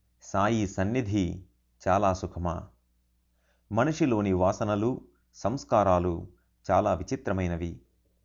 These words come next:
భగవంతుని సన్నిధానాన్ని కూడా మరిపించి సాధకుని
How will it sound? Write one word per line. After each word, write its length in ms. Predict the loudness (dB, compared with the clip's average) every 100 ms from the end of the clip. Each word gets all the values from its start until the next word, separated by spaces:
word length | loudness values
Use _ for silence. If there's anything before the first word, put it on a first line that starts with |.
| _ _ _ -4
భగవంతుని 600 | -2 0 -2 -4 -6 -4
సన్నిధానాన్ని 680 | -2 -2 0 0 0 0
కూడా 340 | -4 -2 2 2
మరిపించి 800 | 2 -2 -4 0 2 2 -2 -12 _ -2
సాధకుని 680 | 4 4 4 0 0 -2